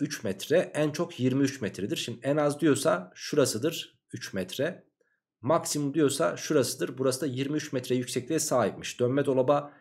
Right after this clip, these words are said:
yere en yakın kabinden binen bir kişi, kişinin saat yönünde dört bin iki yüz derece dönmesi sonucunda yere olan uzaklığı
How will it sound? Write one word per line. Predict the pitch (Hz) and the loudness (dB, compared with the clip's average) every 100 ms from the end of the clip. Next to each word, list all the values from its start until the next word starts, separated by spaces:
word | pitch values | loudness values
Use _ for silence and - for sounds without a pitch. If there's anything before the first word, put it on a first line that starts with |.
| _ - | _ 2
yere | 131 151 | 4 6
en | 151 165 | 4 2
yakın | 147 143 123 | 0 0 -4
kabinden | 117 123 123 117 113 | -2 -2 0 0 0
binen | 120 113 113 | 0 0 -2
bir | 117 | -4
kişi, | 123 156 175 - _ _ _ - | -2 -2 -2 -6 _ _ _ -4
kişinin | 113 113 135 180 | -2 0 -2 -2
saat | - 147 160 147 | 0 2 2 2
yönünde | 131 170 143 | 0 2 4
dört | 139 - | 2 0
bin | 151 | -4
iki | - 175 | -2 -2
yüz | 143 | 2
derece | 131 113 110 | 2 2 2
dönmesi | 117 120 120 - | 0 0 -2 -2
sonucunda | 131 113 98 92 | -2 -4 -4 -2
yere | 98 131 | 2 2
olan | 139 123 | 4 2
uzaklığı | 113 123 117 135 170 180 | 2 0 0 -2 -2 -2